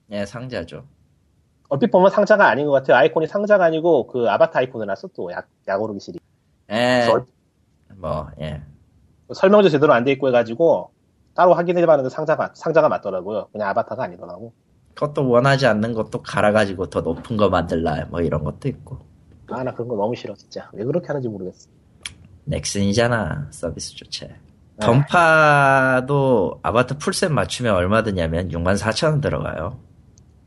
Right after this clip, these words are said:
Speaker 2: 얼마나 가죠, 그런 게? 기간제는 아니죠, 최소한?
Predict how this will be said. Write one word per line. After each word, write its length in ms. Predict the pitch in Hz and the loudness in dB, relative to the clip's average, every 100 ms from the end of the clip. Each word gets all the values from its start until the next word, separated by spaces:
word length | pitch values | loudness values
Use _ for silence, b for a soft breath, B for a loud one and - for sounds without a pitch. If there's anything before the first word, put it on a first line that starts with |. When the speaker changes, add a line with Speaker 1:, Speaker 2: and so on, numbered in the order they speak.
| - | -10
Speaker 2:
얼마나 300 | 104 123 110 | -2 2 0
가죠, 220 | - 113 | -2 -8
그런 200 | 143 160 | -4 -2
게? 140 | 151 - _ _ _ - | -4 -10 _ _ _ -4
기간제는 420 | 123 147 170 240 | 2 4 6 6
아니죠, 180 | 113 214 | 6 2
최소한? 360 | 135 - 85 | 2 -2 -8